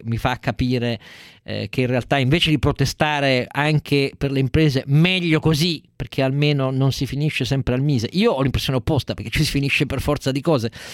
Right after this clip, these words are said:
visto che devono essere autorizzate volta per volta il ritorno, eh, alla cig in deroga. E terza cosa, eh, invece dice, eh, il, così, eh, si tornerà ad, a innalzare il numero di, eh, ore in cig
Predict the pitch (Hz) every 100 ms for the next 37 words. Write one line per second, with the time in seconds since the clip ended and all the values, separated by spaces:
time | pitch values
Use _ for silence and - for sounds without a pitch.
0 | - 135 123 117 117 117 120 117 - 120
1 | 113 123 117 117 123 123 120 117 120 -
2 | 120 110 113 107 - 117 104 110 110 110
3 | 107 107 - - - - - 117 113 123
4 | 123 - 160 156 220 240 277 285 269 -
5 | - - 190 208 - 254 - 262 254 190
6 | 156 131 165 165 - 156 143 135 139 170
7 | 143 117 131 123 131 131 131 127 127 127
8 | 123 127 - 220 190 185 139 135 117 160
9 | 175 170 190 165 - 135 117 - 139 156
10 | 160 - - 175 139 123 110 135 160 135
11 | 127 120 127 127 147 135 131 170 185 208
12 | - 202 123 107